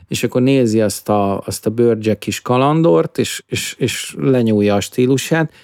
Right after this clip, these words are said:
Hát itt ugyanúgy nyúlja le a fiatal gyerek az ezredesnek a stílusát, amikor becsapódik a repesz,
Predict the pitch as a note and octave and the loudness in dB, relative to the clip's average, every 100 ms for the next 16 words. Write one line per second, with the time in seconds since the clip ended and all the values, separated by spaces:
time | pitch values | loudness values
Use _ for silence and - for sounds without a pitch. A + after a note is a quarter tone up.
0 | _ C3+ B2+ B2+ - B2 A2+ A2+ A2 G#2+ | _ -4 -2 -2 0 2 2 2 0 2
1 | G#2+ G#2+ G#2+ G#2 G2+ - _ _ G#2 - | 2 2 2 2 -2 -6 _ _ -8 -2
2 | A#2 G#2 - A2 G#2+ G2+ - A#2 A2+ G#2 | 0 0 0 0 2 0 -4 0 2 0
3 | - A2 A#2+ A2 A2 G#2+ - A2 A2+ G2+ | 0 2 2 2 2 0 -2 -4 -4 -4
4 | - C3 B2+ - A#2 A2 G#2 A#2 A#2+ A#2+ | 0 2 2 0 -2 0 0 0 0 -2
5 | A2 - A2+ G#2+ - A#2 A#2 A#2 D#3 E3 | -4 -2 -2 -2 -2 0 0 0 0 -2
6 | - | -4